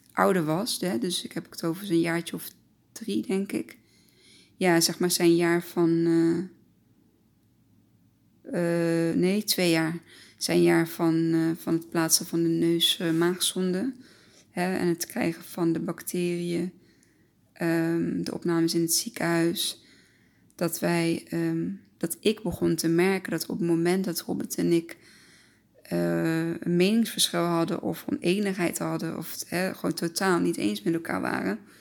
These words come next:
dan, ehm, ja, gingen we wel,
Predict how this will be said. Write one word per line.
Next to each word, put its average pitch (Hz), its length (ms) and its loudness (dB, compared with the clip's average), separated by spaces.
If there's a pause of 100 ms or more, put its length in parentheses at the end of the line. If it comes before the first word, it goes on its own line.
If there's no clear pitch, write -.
(460)
dan, 220 440 2
ehm, 160 580 0 (480)
ja, 196 160 0
gingen 190 280 0
we 175 100 4
wel, 185 340 4